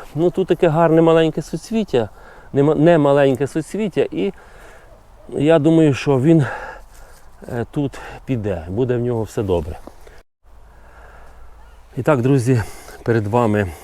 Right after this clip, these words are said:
п'ятилітній кущ. Ось бачите, які лози. Вже десь лоза, старенька лоза в районі трьох сантиметрів. Зараз ми його, е, постараємося пронормувати. Дивіться, пішли на лівий рукав.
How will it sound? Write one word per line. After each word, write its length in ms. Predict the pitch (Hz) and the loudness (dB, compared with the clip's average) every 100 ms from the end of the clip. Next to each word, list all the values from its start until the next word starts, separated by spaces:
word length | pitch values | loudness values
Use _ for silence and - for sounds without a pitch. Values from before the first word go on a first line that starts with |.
| - - | -20 -14
п'ятилітній 680 | 113 107 110 101 98 98 107 | -8 -6 -4 -4 -6 -6 -8
кущ. 540 | - 160 175 - - - - - - - - | -6 -4 -4 -8 -18 -20 -20 -20 -20 -20 -14
Ось 160 | - 90 | -8 -6
бачите, 380 | 85 110 - 98 | -2 -2 -2 -6
які 200 | - 98 | -4 -6
лози. 480 | 90 101 135 156 - - - | -4 -2 -2 -4 -8 -18 -18
Вже 260 | - 127 117 | -10 -8 -8
десь 320 | 107 98 - - 110 | -8 -10 -14 -14 -10
лоза, 480 | 107 110 107 110 90 - - - - - | -4 -2 0 0 -2 -8 -14 -16 -16 -16
старенька 500 | - - 104 92 - | -8 0 0 0 -2
лоза 400 | 95 95 123 151 | -2 0 2 0
в 80 | 127 | 0
районі 320 | 101 104 101 | -2 -2 -4
трьох 340 | 85 98 87 - | -4 -6 -6 -10
сантиметрів. 720 | 92 85 117 143 151 151 151 - - - - - - - - | -8 -4 -2 -2 -4 -6 -8 -10 -20 -20 -20 -20 -20 -20 -14
Зараз 420 | 95 123 170 - 127 | 0 2 2 -2 -4
ми 140 | 127 | 0
його, 360 | 123 113 131 127 - - - | 0 2 2 0 -6 -12 -14
е, 180 | 113 95 | -12 -10
постараємося 640 | - - 110 120 113 - 107 - | -8 -6 -2 -2 -4 -6 -8 -6
пронормувати. 720 | 110 110 107 104 87 71 - - - | -4 -2 -2 -2 -4 -6 -14 -14 -10
Дивіться, 360 | 104 113 101 95 | -4 -2 -2 -4
пішли 280 | - - 151 | -10 -4 0
на 120 | 131 | 2
лівий 240 | 120 110 | 2 0
рукав. 360 | 104 - 73 | -4 -6 -10